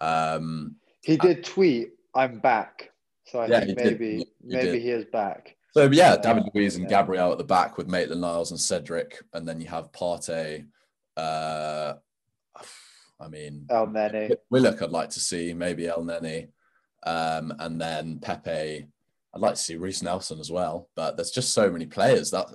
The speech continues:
Speaker 1: isn't that just, it should be quite obvious who would play today, but there's so many players who could play. Um, so yeah, exciting. And then we've got some, we've got Premier League action resuming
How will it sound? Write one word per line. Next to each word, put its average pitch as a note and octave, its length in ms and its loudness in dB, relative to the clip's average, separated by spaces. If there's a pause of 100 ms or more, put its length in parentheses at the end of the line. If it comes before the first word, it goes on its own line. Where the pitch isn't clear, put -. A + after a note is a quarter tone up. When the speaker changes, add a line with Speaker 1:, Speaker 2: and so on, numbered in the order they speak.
(140)
Speaker 1:
isn't G#2+ 240 0
that G2 240 0
just, - 220 -8 (680)
it F#2+ 120 -4
should - 180 0
be G#2 220 0 (100)
quite G2 200 0
obvious F2+ 400 -2
who D#2+ 320 -8
would E2 200 -12
play D#2+ 320 -4
today, D2+ 440 -8
but D2 120 -8
there's D#2 180 -8
so G2 280 -2
many E2 200 -8
players D2+ 380 -6
who D#2 120 -12
could - 280 -12
play. C#2 300 -10 (580)
Um, D2 580 -4 (540)
so - 160 4
yeah, A2+ 300 8 (720)
exciting. G#2 680 4 (120)
And E2 560 -4 (220)
then F2 140 -4
we've E2 140 -12
got - 240 -4
some, D#2+ 520 -6
we've D#2+ 120 -10
got - 320 -4
Premier F2 260 -4
League F2 280 -6
action F2 320 -6
resuming E2 560 -8